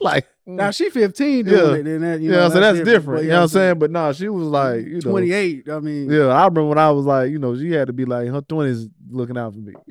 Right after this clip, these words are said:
Speaker 2: Yeah.
Speaker 1: some point in time. And I was like six or seven. So that's fine.
Speaker 2: Yeah.
Speaker 1: Uh, I will say this, man. I really don't know how I feel about that.
Speaker 2: Mm-hmm.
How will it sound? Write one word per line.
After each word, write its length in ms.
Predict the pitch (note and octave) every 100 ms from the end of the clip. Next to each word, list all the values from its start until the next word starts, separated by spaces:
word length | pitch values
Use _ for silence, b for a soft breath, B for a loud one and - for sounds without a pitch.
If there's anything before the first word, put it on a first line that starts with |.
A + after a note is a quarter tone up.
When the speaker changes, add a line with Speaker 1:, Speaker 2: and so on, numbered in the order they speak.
| D#3+
Speaker 2:
Yeah. 80 | D3+
Speaker 1:
some 140 | A#2+
point 220 | A#2 A#2+
in 40 | A2+
time. 280 | A2+ G#2 -
And 80 | A#2+
I 40 |
was 80 | A#2+
like 140 | A2
six 220 | - A#2 G#2+
or 60 | A#2+
seven. 160 | G2+ _
So 160 | - A#2
that's 200 | C3 -
fine. 320 | B2+ E2+ - _ _ -
Speaker 2:
Yeah. 140 | D3 A#2
Speaker 1:
Uh, 460 | C3 A#2+ A2+ A2 G#2 A#2+ _ -
I 140 | E3+
will 260 | G3 F#3+ E3
say 240 | - C3
this, 320 | B2+ B2 G2+ G2
man. 480 | G2 G2+ G2 G2 A2 _ _ _ _ _ _ _ _ -
I 160 | C#3+ D3
really 240 | C#3+ C#3
don't 120 | B2 A#2+
know 100 | A#2
how 160 | A#2+
I 40 | A2+
feel 220 | A#2 G#2+
about 280 | F#2+ F#2 -
that. 140 | - _ D3+
Speaker 2:
Mm-hmm. 260 | C3 B2+